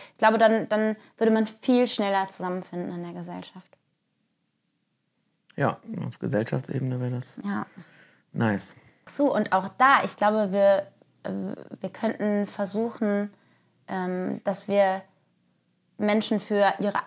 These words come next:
Speaker 1: andere Meinung nicht hassen. Hassen jetzt mal so in Anführungszeichen, ne? Also, dass wir, dass wir Menschen nicht angehen und hassen, weil sie eine andere Meinung haben.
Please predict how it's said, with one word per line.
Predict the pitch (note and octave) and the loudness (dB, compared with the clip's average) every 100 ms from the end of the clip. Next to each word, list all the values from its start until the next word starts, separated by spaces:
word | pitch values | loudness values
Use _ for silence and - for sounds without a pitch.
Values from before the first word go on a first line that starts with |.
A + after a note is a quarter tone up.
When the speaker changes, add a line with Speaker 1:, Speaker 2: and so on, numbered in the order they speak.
| - | 0
Speaker 1:
andere | A#3+ B3 G#3+ G#3 | 4 4 4 2
Meinung | G#3 G#3+ A3 G#3+ F#3+ D4 F#4+ - _ - | 4 2 4 2 2 0 -2 -10 _ -2
nicht | G3+ - - | -2 -2 -2
hassen. | G#3+ G#3+ F3+ E3 - | -2 0 -2 -2 -4
Hassen | F#3 - | -4 -2
jetzt | F3+ F3 | -2 -2
mal | F3+ | -2
so | F3+ | 0
in | F3 | 2
Anführungszeichen, | F3+ F3 F3+ F3 F3+ F3+ F3+ | 0 0 -4 -2 -4 0 0
ne? | G3+ G#3 | 0 2
Also, | G3+ G3+ | 0 4
dass | G3+ - | 2 4
wir, | G#3 G3+ - - - - _ _ _ | 4 4 2 -18 -20 -20 _ _ _
dass | A3 G#3 G3+ | -2 -2 2
wir | G#3 G3+ G3 - - | 6 8 6 2 -4
Menschen | G3+ G3+ A#3 B3+ D#4 D4 C#4+ - _ _ _ _ | 2 4 6 6 6 8 6 2 _ _ _ _
nicht | A3 A#3 - - | 2 2 2 -4
angehen | G#3 C4 C#4+ C4+ C4+ | 4 8 8 8 6
und | G#3+ G#3 | 4 0
hassen, | B3 - A3 | -4 -2 0
weil | G3+ G3 | 2 0
sie | F#3+ | 0
eine | G3+ - | -2 -2
andere | G3+ G3+ | -2 -2
Meinung | G3 A3 F#3+ F3 | -2 -2 -2 -4
haben. | E3+ E3 | -6 -8